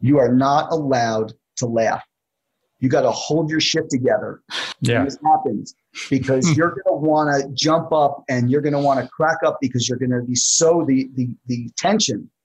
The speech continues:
Speaker 1: but you're gonna have to sit there and hold it together, man." And he did.
Speaker 2: Yeah.
Speaker 1: I looked him right during the cross. I looked right back at him to test him.
Speaker 2: <laughs>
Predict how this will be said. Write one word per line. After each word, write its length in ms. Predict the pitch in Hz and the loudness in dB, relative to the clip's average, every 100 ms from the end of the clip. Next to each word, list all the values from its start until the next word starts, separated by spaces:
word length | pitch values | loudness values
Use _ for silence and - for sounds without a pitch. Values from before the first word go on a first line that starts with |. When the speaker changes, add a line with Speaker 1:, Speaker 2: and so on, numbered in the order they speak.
| _ _ _ _ _ | _ _ _ _ _
Speaker 1:
but 80 | 123 | -2
you're 100 | 135 | 0
gonna 100 | 156 | 0
have 60 | 147 | 0
to 40 | |
sit 240 | - 208 196 | 0 0 2
there 140 | 160 | 0
and 100 | 135 | 2
hold 200 | 156 170 | 0 -2
it 60 | 135 | -2
together, 360 | 135 202 156 | 0 2 2
man." 340 | 123 117 113 110 _ _ _ _ _ _ _ | 2 0 -4 -10 _ _ _ _ _ _ _
And 120 | 131 | 0
he 100 | 131 | 0
did. 220 | 127 185 | 0 0
Speaker 2:
Yeah. 60 | 151 | 0
Speaker 1:
I 60 | 147 | -2
looked 280 | - _ | -6 _
him 160 | 180 156 | -2 2
right 240 | 170 254 240 | 2 2 2
during 240 | 214 202 | 2 2
the 100 | 190 | 0
cross. 280 | 180 170 135 | 0 2 2
I 60 | 131 | 0
looked 220 | 143 123 | -4 -2
right 240 | 135 208 214 | 0 0 2
back 280 | 175 165 156 | 2 2 0
at 80 | |
him 280 | 127 120 113 _ - | -2 -4 -6 _ -10
to 100 | - | -4
test 360 | - - - | 0 0 -2
him. 200 | - - _ _ _ _ | -6 -8 _ _ _ _
Speaker 2:
<laughs> 300 | - - - | -10 -8 -8